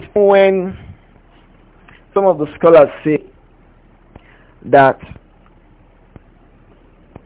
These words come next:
before the soul is blown into it, the reason why it is lesser is because the soul has not been blown into it. So what it will require to destroy,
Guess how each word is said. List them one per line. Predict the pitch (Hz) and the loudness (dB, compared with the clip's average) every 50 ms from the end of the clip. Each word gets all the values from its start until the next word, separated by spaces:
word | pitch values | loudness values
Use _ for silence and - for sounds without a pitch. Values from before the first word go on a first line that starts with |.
| _ - 143 131 | _ -20 -16 -10
before | 135 180 170 - - 226 233 262 277 285 | -10 -10 -10 -10 -6 -2 0 2 2 2
the | 285 220 - - | 2 0 -6 -4
soul | 180 185 170 | -6 -6 -6
is | 143 131 123 | -6 -8 -12
blown | 135 165 180 185 180 170 | -8 -6 -6 -6 -4 -6
into | 156 151 - 147 | -8 -10 -10 -12
it, | 139 139 123 104 - _ _ _ _ _ _ - | -10 -10 -10 -12 -14 _ _ _ _ _ _ -8
the | 139 170 | -6 -4
reason | 175 226 254 247 214 226 208 190 180 | -4 -4 -4 -6 -6 -6 -6 -4 -4
why | 175 - | -4 -4
it | 156 139 - - | -4 -6 -6 -8
is | 143 147 - - | -12 -14 -14 -14
lesser | 123 139 165 170 170 170 - 147 131 - | -6 -4 -4 -4 -4 -4 -6 -6 -6 -6
is | - | -8
because | 127 - - 165 160 147 143 135 | -12 -8 -6 -6 -4 -4 -6 -8
the | - | -6
soul | 170 175 165 | -4 -2 -2
has | 151 135 120 131 | -2 -4 -4 -8
not | 147 147 127 | -10 -10 -10
been | 127 113 | -8 -8
blown | 123 123 120 | -8 -8 -8
into | 113 104 - - | -10 -12 -14 -18
it. | - - _ _ _ _ _ _ _ _ _ _ - _ _ _ _ - - _ _ _ - | -20 -20 _ _ _ _ _ _ _ _ _ _ -20 _ _ _ _ -20 -20 _ _ _ -6
So | 175 170 165 165 - - _ _ _ - _ _ _ | -4 -4 -4 -6 -8 -14 _ _ _ -20 _ _ _
what | 117 139 151 175 220 269 302 - - | -12 -8 -2 0 0 0 -2 -4 -10
it | 196 - - - 160 | -14 -14 -14 -10 -4
will | 165 170 | -4 -4
require | 170 - - 185 190 196 208 208 185 147 - - _ _ _ _ _ _ _ _ - _ _ _ _ _ _ _ _ _ _ _ _ _ - - _ _ _ - | -4 -4 -6 -2 0 2 2 2 0 -2 -4 -10 _ _ _ _ _ _ _ _ -20 _ _ _ _ _ _ _ _ _ _ _ _ _ -20 -20 _ _ _ -10
to | 147 147 123 - - - 120 127 | -8 -8 -8 -10 -12 -16 -14 -12
destroy, | 135 147 - - - - 190 196 208 202 202 208 196 - | -12 -12 -12 -14 -12 -6 -2 2 2 2 0 0 -6 -8